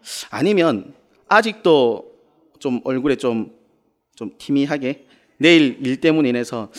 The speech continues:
염려의 기운이 좀 가득해 보이시나요? 답하면 안 되십니다. 네.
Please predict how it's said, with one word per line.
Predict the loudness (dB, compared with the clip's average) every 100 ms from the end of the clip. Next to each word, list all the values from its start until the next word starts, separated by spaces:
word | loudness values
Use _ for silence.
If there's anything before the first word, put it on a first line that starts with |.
| -18 2
염려의 | 2 4 2 2 0 -4
기운이 | -2 -2 -2
좀 | -6 -6 -10
가득해 | -8 -6 -4 -4 -6 -8 -16 -8
보이시나요? | -6 -6 -8 -8 -8 -8 -12 -10
답하면 | -4 -2 -2
안 |
되십니다. | -4 -8 -10 -12 -20 _
네. | -18